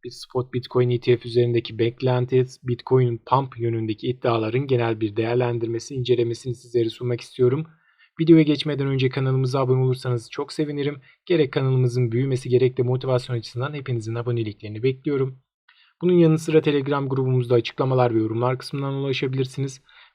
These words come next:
Buraya da gelerek sorularınızı, önerilerinizi belirtebilir ve son dakika gelişmelerinden anında haberdar olabilirsiniz. Luna Classic fiyatları üç sıfır on dört bin fiyat bandında devam ederken üç sıfır on beş bin bandının üzerinde tutunması bizler için hedef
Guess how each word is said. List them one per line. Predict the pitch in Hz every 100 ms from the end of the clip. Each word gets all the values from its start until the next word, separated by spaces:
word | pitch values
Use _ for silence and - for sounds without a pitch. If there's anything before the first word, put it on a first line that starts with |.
| -
Buraya | 190 143
da |
gelerek | 127 131 120 127
sorularınızı, | - 147 139 131 117 110 107
önerilerinizi | 127 - 135 131 123 113 107 110
belirtebilir | 117 127 147 143 151
ve | 147
son | 139 170
dakika | 156 123 -
gelişmelerinden | 117 117 123 - 120 117 131 165
anında | 156 123 113 107
haberdar | 101 107 110 147
olabilirsiniz. | 151 131 113 110 - 95 - _ _ _ _ - _ _ _ - _ -
Luna | 160 208
Classic | 208 - -
fiyatları | 185 135 135 135
üç |
sıfır | 135 - 135
on | 127
dört | 123 -
bin | 123
fiyat | 113 120 117
bandında | 117 117 117 113
devam | 117 127 135
ederken | 131 143 135 165
üç | 143
sıfır | - -
on | 147 143
beş | 131 135
bin | 127
bandının | 123 123 120 120
üzerinde | 110 120 113
tutunması | 110 - 123 117 110 113
bizler | 113 117
için | 117 -
hedef | 123 127 131